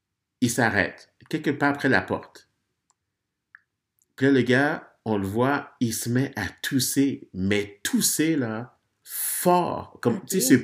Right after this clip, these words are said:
Speaker 1: se, se plier en deux, comme s'il crachait ses poumons, là. Tu sais, il tousse super fort. Il s'arrête,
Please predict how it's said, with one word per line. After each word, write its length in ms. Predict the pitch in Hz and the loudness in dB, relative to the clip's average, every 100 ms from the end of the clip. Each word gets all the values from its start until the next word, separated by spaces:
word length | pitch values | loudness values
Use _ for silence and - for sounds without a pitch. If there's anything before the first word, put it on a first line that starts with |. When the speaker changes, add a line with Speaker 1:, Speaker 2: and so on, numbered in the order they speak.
| - | 0
Speaker 1:
se, 60 | 131 | -6
se 140 | 123 | 0
plier 680 | 120 95 - 190 160 196 214 | 0 -2 -10 -8 -4 -2 -2
en 160 | 135 110 | 0 0
deux, 340 | 95 131 - - _ _ - | 4 2 2 -8 _ _ -4
comme 140 | 117 | -2
s'il 340 | 110 165 165 - 113 | -2 -4 -6 -4 -4
crachait 360 | - 139 135 147 | 0 0 2 2
ses 180 | 135 | 0
poumons, 400 | - 104 104 104 | -2 -4 -4 -2
là. 180 | 90 80 | -2 -4
Tu 120 | - - | -8 -12
sais, 60 | - | -10
il 120 | 123 | -6
tousse 220 | 143 135 | -4 -4
super 320 | 170 151 113 | -2 0 0
fort. 420 | - 95 - - _ _ _ _ _ _ _ _ _ _ _ _ _ - | -2 -6 -6 -14 _ _ _ _ _ _ _ _ _ _ _ _ _ 0
Il 120 | 120 | 2
s'arrête, 680 | 127 107 101 139 190 - | 4 4 4 -2 -6 -16